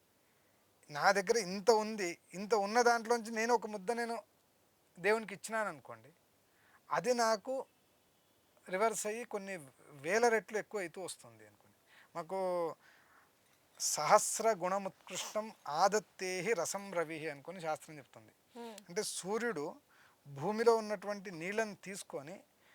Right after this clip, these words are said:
Speaker 1: దాన్ని వెయ్యి రెట్లు ఎక్కువ చేసి మన పునః వర్షం రూపంలో పంపిస్తాడంట.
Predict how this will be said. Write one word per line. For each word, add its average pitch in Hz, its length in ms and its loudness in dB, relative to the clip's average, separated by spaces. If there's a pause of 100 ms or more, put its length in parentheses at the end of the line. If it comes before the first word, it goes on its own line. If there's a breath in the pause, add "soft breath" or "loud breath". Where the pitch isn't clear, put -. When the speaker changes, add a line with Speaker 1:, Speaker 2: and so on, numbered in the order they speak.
(180 soft breath)
Speaker 1:
దాన్ని 175 360 4
వెయ్యి 180 280 -4
రెట్లు 185 360 -2
ఎక్కువ 226 260 0
చేసి 196 320 -6
మన 214 360 -2 (440)
పునః 202 220 0
వర్షం 196 340 -4
రూపంలో 185 340 -8
పంపిస్తాడంట. 135 640 -8